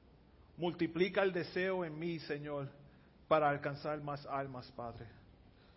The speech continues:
Multiplica el entendimiento que tengo de ti, Señor, para poder comunicarlo con, con una sensibilidad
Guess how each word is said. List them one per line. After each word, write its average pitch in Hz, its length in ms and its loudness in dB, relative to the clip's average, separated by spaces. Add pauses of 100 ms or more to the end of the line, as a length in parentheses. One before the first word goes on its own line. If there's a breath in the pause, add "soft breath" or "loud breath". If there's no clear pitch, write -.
(540 soft breath)
Multiplica 165 580 4
el 190 80 6
entendimiento 170 760 2
que 165 100 -2
tengo 170 300 -2
de 160 100 2
ti, 170 240 -4
Señor, 156 320 -4
para 147 260 0
poder 160 380 2 (220 loud breath)
comunicarlo 170 840 2
con, 156 240 -2 (240 loud breath)
con 156 280 0
una 190 260 4
sensibilidad 170 920 0